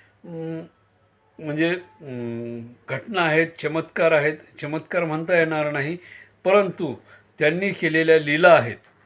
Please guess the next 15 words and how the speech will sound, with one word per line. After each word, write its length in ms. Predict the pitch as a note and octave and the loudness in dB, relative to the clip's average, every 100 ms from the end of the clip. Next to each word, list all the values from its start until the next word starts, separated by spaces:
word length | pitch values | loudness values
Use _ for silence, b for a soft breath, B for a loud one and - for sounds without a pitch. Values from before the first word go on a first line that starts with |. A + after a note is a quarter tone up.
| _ _ C#3 | _ _ 2
या 260 | D3+ E3+ | 6 6
लीला 760 | D#3+ C#3+ C#3 C#3+ D3 D3+ D#3+ D#3+ _ _ _ _ _ _ _ _ _ _ | 4 -2 2 8 10 10 6 0 _ _ _ _ _ _ _ _ _ _
सर्वश्रुत 760 | - E3 D#3+ E3 - G3 F#3+ F3 | -8 -2 0 -2 -4 -6 -4 0
आहेत 280 | D3 D#3 D#3 _ _ | 2 0 -2 _ _
आणि 420 | C3+ C#3+ D#3 E3 E3 | -6 -4 -2 -2 -2
त्यांनी 540 | D#3+ C#3 D3+ D#3 D#3 | -4 -6 -4 -4 -6
सर्वांना 560 | - C#3+ D3 D3+ D3+ D3 | -6 -4 -4 -6 -6 -6
एकच 420 | D#3 - G#3 E3+ | -6 -6 -6 -6
मंत्र 360 | D#3 D3 D#3 | -10 -8 -8
सांगितलेला 600 | C3+ C#3 C#3+ C#3+ D#3 C#3 D3 | -6 -6 -8 -10 -8 2 4
आहे, 180 | D3+ D3 B B B - | 4 0 B B B -10
"गण 180 | C#3 D#3 | -2 -2
गण 260 | D#3 D#3 D#3 | 0 -2 -2
गणात 500 | C#3+ C3+ C#3+ C#3 D#3 | -4 -2 -2 -4 -6
बोते." 480 | C3+ A#2+ A#2+ G#2+ | -6 -6 -8 -12